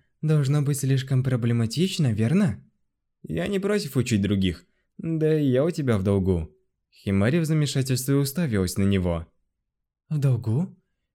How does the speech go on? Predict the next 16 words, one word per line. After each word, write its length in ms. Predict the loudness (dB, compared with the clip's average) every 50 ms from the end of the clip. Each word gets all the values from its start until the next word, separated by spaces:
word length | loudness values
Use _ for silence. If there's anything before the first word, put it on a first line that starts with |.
| _ _
Я 260 | -8 -4 -4 -4 -4
что, 280 | -4 -4 -2 -2 -2 -2
спасла 460 | -4 -4 -6 -6 -6 -4 -4 -4 -4
кого-то 380 | -2 -2 -2 -2 -2 -2 -2 -2
из 100 | -4 -2
твоих 240 | -2 -2 -2 -2 -2
родственников? 640 | -4 -4 -4 -2 -2 -2 -2 -2 -2 -4 -6 -6 _ _ _ _ _ _
Спасла 600 | _ -16 _ -2 -2 -2 -2 -2 -2 -2 -2 -4
чью-то 340 | -4 -4 -6 -4 -2 0 -2
жизнь? 540 | 0 0 -2 -2 -2 -2 -4 -4 -6 -10 -20 _ _ _ _ _ _ _ _ _ _ _ _
Это 340 | -10 -8 -8 -6 -4 -4 -2
не 140 | -2 -2 -2
так 280 | 0 -2 -2 -2 -4
уж 140 | -8 -4 -4
и 60 | -2
важно. 580 | 0 0 0 0 0 -2 -4 -4 -4 -6 -10